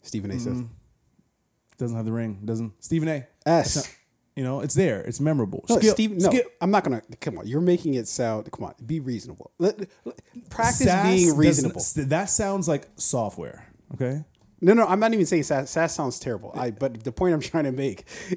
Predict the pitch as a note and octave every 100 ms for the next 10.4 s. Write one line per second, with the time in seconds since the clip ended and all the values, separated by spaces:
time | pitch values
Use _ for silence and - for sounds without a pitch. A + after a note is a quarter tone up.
0 | - C#3+ C3+ B2 B2 C#3 C3 D#3+ F3 D#3+
1 | - C#3+ C#3+ A#2+ - C3 C3+ A#2+ G2+ G2+
2 | G#2 F#2 - B2+ A2 G2 G#2 F#2 - -
3 | C3 B2+ - - F3+ G#3+ A3+ A#3+ A3+ D3
4 | C3+ C#3 E3 - - _ - - - -
5 | F#3 F#3 F3+ A#2 F2+ - - _ _ _
6 | - F#3+ B3 - G#3+ A#3 A#3 F#3 E3+ -
7 | G3 G3 E3+ A3+ G#3 A#2+ G#2+ - G#2+ G#2
8 | A#2 - C#3 B2+ D3 C3 F3 D#3+ E3 E3+
9 | E3+ G3 E3 E3+ D#3 D#3+ F#3 D4+ D#4+ C#4+
10 | - F3 C#3